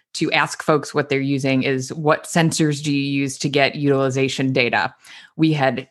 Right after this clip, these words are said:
two responses <laughs> with a tech or tool that they use, and then everyone else said, "I don't use one yet." So interesting, you know, opportunity. May not be relevant to you, but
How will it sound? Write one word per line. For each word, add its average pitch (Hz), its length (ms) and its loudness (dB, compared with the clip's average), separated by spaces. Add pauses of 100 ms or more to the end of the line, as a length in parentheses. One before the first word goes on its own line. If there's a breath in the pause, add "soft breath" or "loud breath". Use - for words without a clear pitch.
two 233 320 0
responses 147 920 0 (260)
<laughs> 165 420 -2
with 151 460 0
a 147 200 2
tech - 380 -2
or 147 160 0
tool 180 340 2
that 156 180 0
they 151 80 4
use, 143 440 0 (400 loud breath)
and 160 180 2
then 147 160 2 (360)
everyone 165 360 4
else 139 220 2
said, 139 160 0
"I 135 120 2
don't 135 280 -2
use 135 260 -4
one 113 220 -2
yet." 76 320 -4
So 151 420 2
interesting, 196 800 0
you 165 80 -4
know, 143 140 0
opportunity. 143 800 -2 (120)
May 160 180 2
not 147 240 2
be 139 200 2
relevant 139 540 0
to 139 100 -6
you, 135 140 0
but 135 320 0